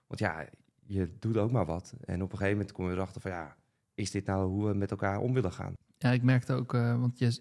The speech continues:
Speaker 2: je zegt nu januari, december. Ehm, ja, we zitten nu op een, op een moment dat we nog voor het nieuwe jaar ze-, zijn.
Speaker 1: Ja.
Speaker 2: Eh, als je dit luistert, dan is het, eh, al nieuw jaar. Ehm,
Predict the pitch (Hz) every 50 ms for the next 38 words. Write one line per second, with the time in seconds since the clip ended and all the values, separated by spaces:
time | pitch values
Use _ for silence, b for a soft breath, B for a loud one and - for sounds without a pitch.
0 | - - - 123 117 117 131 131 - 160 - - 131 123 - - 131 120 117 113
1 | 110 120 113 113 113 113 107 107 110 113 113 113 117 - 117 117 117 117 123 120
2 | 120 120 120 120 123 B B B B B B B B B B B B B B _
3 | _ _ _ _ _ - - 58 - - - - - - - - _ _ _ _
4 | _ _ - - 110 104 113 113 - 135 135 - 135 127 127 127 120 120 120 127
5 | 123 123 117 - - - - 123 120 127 123 123 120 123 127 127 123 123 120 120
6 | 113 117 113 - - - 151 151 147 127 123 123 123 120 117 113 110 110 113 110
7 | 107 110 117 113 117 - 123 117 113 107 113 123 143 170 - 107 104 - B B
8 | B B B B B B B B B - - 117 107 101 - - 117 - 123 113
9 | 117 110 113 113 117 123 120 - 117 110 - 110 107 113 117 117 - 127 117 -
10 | - 110 110 107 110 - - 127 123 117 117 120 120 117 110 110 104 104 107 123
11 | 147 - b b b b b b b b b b b b b b b b - -
12 | - 117 110 110 110 113 113 113 117